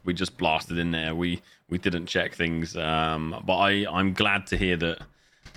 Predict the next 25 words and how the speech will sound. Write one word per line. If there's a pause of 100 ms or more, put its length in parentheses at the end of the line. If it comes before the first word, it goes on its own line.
(120)
you
know,
the,
the
group
finder's
getting
a
look
into,
because (160)
at
least
on
my
server,
not
many
people
use
it
because
it's
quite, (920)
um,